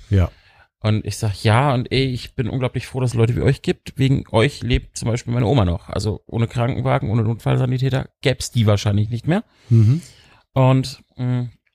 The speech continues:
Speaker 2: hab dann als dann auch, hab dann auch gemeint, "Es ist total toll." Und dann sagt er, "Wow, das, das, also du hast richtig gesehen, das berührt den gerade."
Speaker 1: Mhm.
Speaker 2: Und er sagt, "Das hört man selten. Heute Morgen sind wir schon dreimal bespuckt worden und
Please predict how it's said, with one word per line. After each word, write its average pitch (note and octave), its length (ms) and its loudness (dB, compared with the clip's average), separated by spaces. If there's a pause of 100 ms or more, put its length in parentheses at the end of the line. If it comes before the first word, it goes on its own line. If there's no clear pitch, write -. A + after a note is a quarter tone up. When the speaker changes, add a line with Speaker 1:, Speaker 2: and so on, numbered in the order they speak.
(540)
Speaker 2:
hab C#3 260 2
dann A#2 160 4
als C3+ 220 0
dann C3 160 -2
auch, C3 280 -8
hab - 180 -12
dann A#2+ 100 -2
auch G2+ 100 -6
gemeint, A#2+ 300 -6
"Es A2+ 140 -4
ist - 60 -12
total A#2+ 280 -6
toll." C#3 320 -2
Und B2+ 100 -4
dann A#2+ 140 -2
sagt A#2+ 220 -6
er, A#2 60 -8
"Wow, A2+ 160 2
das, G#2 240 -4
das, - 300 -10 (400)
also B2+ 160 2
du C3 80 4
hast - 300 -4 (120)
richtig D3 360 -4
gesehen, D3+ 400 2
das D3 140 -6 (180)
berührt C3 380 2
den A#2 180 0
gerade." A2 400 -4 (160)
Speaker 1:
Mhm. C3 320 4
Speaker 2:
Und A2+ 80 -4
er B2+ 60 0
sagt, C#3+ 120 -2
"Das C#3 140 -6
hört D#3+ 180 -2
man C#3+ 140 0
selten. C3 500 0 (400)
Heute B2 160 -2
Morgen D3 240 2
sind E3 160 -4
wir E3 80 -2
schon D#3 160 2
dreimal D3+ 360 0
bespuckt - 500 -4
worden E3 300 -2
und E3 180 -8